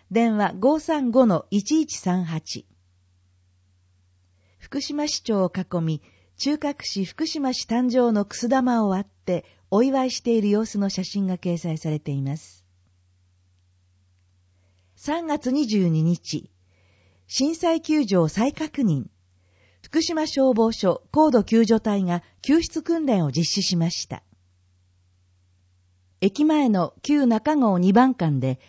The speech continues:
福島消防署の高度救助隊が、地震により建物が倒壊し、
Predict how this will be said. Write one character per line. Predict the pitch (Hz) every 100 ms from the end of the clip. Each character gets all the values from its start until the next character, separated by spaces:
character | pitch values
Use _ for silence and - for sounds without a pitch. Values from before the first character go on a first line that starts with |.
| _ _ -
福 | -
島 | 294 302 294
消 | 285 262
防 | 233 233
署 | 233 202
の | 196 170
高 | - 302 294
度 | 202
救 | - 226
助 | 208 202
隊 | 185 175
が、 | 160 151 _ _ _ _ -
地 | 196
震 | 196 285 285
に | 269
よ | 240
り | 220 196 -
建 | 220 233 311
物 | 285 220
が | 165
倒 | 160 185
壊 | 180 180 170
し、 | - 156